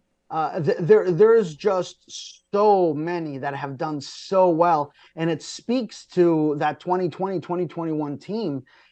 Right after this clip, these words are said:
and the amount of talent and leadership that that one team had. It's unbelievable.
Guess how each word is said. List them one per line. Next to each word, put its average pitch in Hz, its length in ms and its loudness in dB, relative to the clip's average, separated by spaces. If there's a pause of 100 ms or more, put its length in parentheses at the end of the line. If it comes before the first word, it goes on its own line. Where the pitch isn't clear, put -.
and 151 140 -2
the 156 80 2
amount 175 360 -2
of 127 120 -10 (340)
talent 175 680 -6 (420)
and 151 340 0
leadership 165 760 2
that 131 180 -6
that 139 160 -2
one 175 600 0
team 175 340 -4
had. 139 400 -6
It's 165 220 -6 (120)
unbelievable. 165 1040 -2